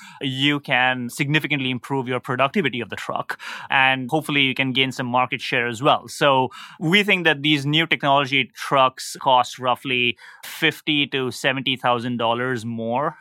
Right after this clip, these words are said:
than a regular truck today, but the payback period can be measured in weeks and not years. So Adam, again, to me, it's relatively clear what the use case is for autonomy in trucking. Where are we with pas cars? Where are those passenger robo taxis that we were promised a few years ago?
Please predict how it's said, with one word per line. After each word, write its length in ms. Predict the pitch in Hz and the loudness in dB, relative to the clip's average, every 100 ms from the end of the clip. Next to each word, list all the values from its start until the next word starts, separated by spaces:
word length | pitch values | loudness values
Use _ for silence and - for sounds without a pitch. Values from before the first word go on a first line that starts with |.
| 117 | -2
than 340 | 123 120 120 | 2 2 0
a 120 | 120 | -4
regular 440 | 107 117 123 123 123 | -4 -4 -2 -2 -4
truck 340 | - 120 - | -2 -4 -2
today, 400 | 123 110 120 190 - - - | -4 2 2 0 -8 -18 -8
but 140 | 135 127 | -6 -4
the 80 | 127 | -2
payback 460 | 147 143 139 135 | 0 4 4 2
period 360 | - 127 127 - | -2 -2 -2 -2
can 160 | 120 | -2
be 100 | 113 | -2
measured 520 | 113 117 113 123 113 110 | -2 -2 -2 -2 -2 -4
in 220 | 110 101 | -6 -6
weeks 500 | 113 104 - - - | -8 -8 -12 -12 -6
and 100 | 117 | -4
not 220 | 113 98 - | -2 -4 -4
years. 360 | - 60 - _ _ _ - | -10 -10 -14 _ _ _ 0
So 120 | 214 | 6
Adam, 340 | 202 196 156 - | 8 6 0 0
again, 300 | 185 156 - 170 - | 2 2 0 -6 2
to 100 | 190 | 2
me, 460 | 170 190 220 240 | 4 2 2 0
it's 200 | 180 139 | -2 -2
relatively 380 | 147 156 160 151 | 2 2 0 -6
clear 480 | 147 147 143 147 147 | -4 -2 0 0 -2
what 260 | 127 131 120 | -4 -4 -2
the 100 | 123 | -4
use 260 | 120 131 - | -4 -6 -4
case 260 | 135 120 | -4 -4
is 220 | 127 123 | -6 -10
for 260 | - 127 117 | -4 -2 0
autonomy 440 | 107 123 120 117 | -2 -6 -4 -4
in 80 | 117 | -6
trucking. 500 | - 113 - 156 220 - - - | -6 -4 -2 -4 -6 -10 -18 -8
Where 380 | 143 190 269 302 | 2 4 4 2
are 60 | |
we 160 | 254 220 | 0 0
with 200 | 170 _ | -2 _
pas 300 | 113 120 - | 0 0 -4
cars? 420 | - - 113 104 | -12 -12 -14 -4
Where 240 | 135 170 | 0 2
are 60 | 202 | 2
those 480 | 180 160 143 123 123 | 0 0 0 -4 0
passenger 480 | 135 127 143 127 113 | 0 2 -2 -2 -2
robo 300 | 120 117 120 | -2 0 0
taxis 500 | 110 - - 117 101 | -2 -4 -4 -4 -4
that 100 | 101 | -6
we 120 | 110 | -6
were 100 | 107 | -4
promised 360 | 120 113 110 | -4 -4 -8
a 40 | 107 | -10
few 120 | 123 | -10
years 180 | 113 123 | -8 -10
ago? 200 | - | -12